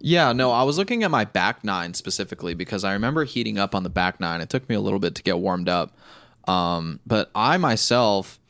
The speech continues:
had a pretty decent putting performance. Uh, fifteen putts on the back nine. I had, um, no three putts on the back nine, three one putts. So that was pretty lit. Um,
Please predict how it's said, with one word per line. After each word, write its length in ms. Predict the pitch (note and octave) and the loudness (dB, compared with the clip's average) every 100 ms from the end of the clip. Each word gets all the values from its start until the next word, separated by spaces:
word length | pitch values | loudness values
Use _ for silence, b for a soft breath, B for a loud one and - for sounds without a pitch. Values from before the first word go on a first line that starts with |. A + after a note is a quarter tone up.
| b b b b - | b b b b -12
had 220 | A#2 A2 | -2 0
a 320 | G2+ F#2+ F#2 F2 | 2 2 2 0
pretty 200 | - G#2+ | 0 0
decent 560 | F#2+ F#2+ - F#2 D#2 C#2+ | 0 -2 0 -2 -4 -4
putting 300 | G2+ F#2 F2+ | -2 -2 -4
performance. 680 | F#2+ - F2+ F2 D#2 F2 | -6 -4 -4 -2 -6 -6
Uh, 320 | D#2+ E2 D#2 | -4 -2 -2
fifteen 580 | - - A#2+ - B2 A#2 | -6 -4 -4 -2 -2 -2
putts 360 | - G#2+ G#2+ - | 0 -2 -2 -4
on 100 | F#2+ | -4
the 80 | F#2 | -2
back 300 | F2 F#2+ - | -2 -2 0
nine. 380 | G#2+ A2 C3 C3+ | 0 0 -4 -6
I 100 | F#2+ | -6
had, 320 | G2+ F2 E2 - - b b b _ _ | -4 -4 -4 -10 -20 b b b _ _
um, 400 | F#2 E2+ D#2+ A2+ | -4 -4 -6 -8
no 220 | G#2+ A2 | -2 0
three 200 | B2+ C#3 | 2 0
putts 200 | C3 D3+ | 2 0
on 80 | - | 0
the 60 | A#2+ | -2
back 260 | G#2 A2 | 0 0
nine, 300 | - A2 A#2 | 0 -2 -2
three 180 | A#2+ G#2 | -2 -2
one 240 | G#2 F#2+ A2+ | 0 -2 0
putts. 460 | D3 E3 - - - _ | 0 0 -2 -10 -10 _
So 140 | - | -4
that 80 | F#2 | 0
was 120 | A#2+ | 0
pretty 240 | - - D#2+ | -2 -6 -6
lit. 340 | C#2+ D2 G2+ - _ b b b b _ | -4 -2 -4 -6 _ b b b b _
Um, 680 | - F#2 E2 D#2+ D2+ C#2+ C#2 | -4 -2 0 -2 -4 -6 -10